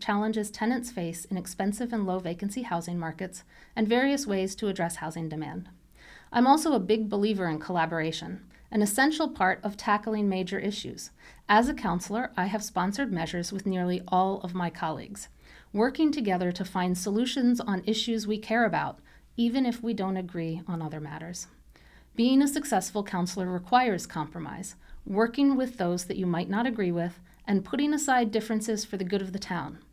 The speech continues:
and my record shows I can do that. In my time on the council, I've not been content to just talk about what needs done. When I see a problem,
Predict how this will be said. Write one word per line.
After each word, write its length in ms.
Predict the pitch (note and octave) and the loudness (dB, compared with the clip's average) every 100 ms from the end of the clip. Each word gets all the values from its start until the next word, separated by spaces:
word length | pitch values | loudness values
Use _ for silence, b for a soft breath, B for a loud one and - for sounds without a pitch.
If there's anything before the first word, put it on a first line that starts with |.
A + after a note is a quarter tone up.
| b b b | b b b
and 100 | G3 | 0
my 140 | F#3 F#3 | 2 4
record 360 | F#3 F3+ F#3+ | 2 0 -2
shows 360 | F3+ E3+ D#3+ D#3 | -4 -4 -4 -6
I 80 | D3+ | -10
can 180 | - D#3 | -8 -8
do 160 | E3 | -8
that. 220 | D#3 E3 - b b b b - - _ _ - - B B B | -10 -14 -18 b b b b -20 -20 _ _ -20 -20 B B B
In 140 | - A#3+ | 4 6
my 100 | B3 | 6
time 260 | B3 A#3 | 6 6
on 80 | A#3+ | 6
the 60 | B3+ | 4
council, 420 | A#3 G#3 G#3 D4 | 2 2 2 2
I've 140 | G3 | 2
not 240 | G3 F#3+ G3+ | 4 2 2
been 120 | G#3 | 0
content 400 | A#3 G#3+ F3+ F3 | 0 0 -2 -4
to 80 | G3+ | -4
just 240 | G#3+ G#3 | -4 -4
talk 260 | - A3+ - | 0 0 0
about 300 | F#3 E3 E3+ | -4 -4 -4
what 140 | E3 | -6
needs 260 | D#3+ D#3+ - | -4 -6 -8
done. 320 | D3 C#3+ F3+ B B - | -8 -8 -10 B B -2
When 140 | F#3+ | 4
I 140 | A3 | 4
see 200 | B3+ C4+ | 2 0
a 60 | A#3+ | 0
problem, 600 | A#3+ G#3 G#3 D#3+ D#3 F3 | 2 2 2 -2 -4 -6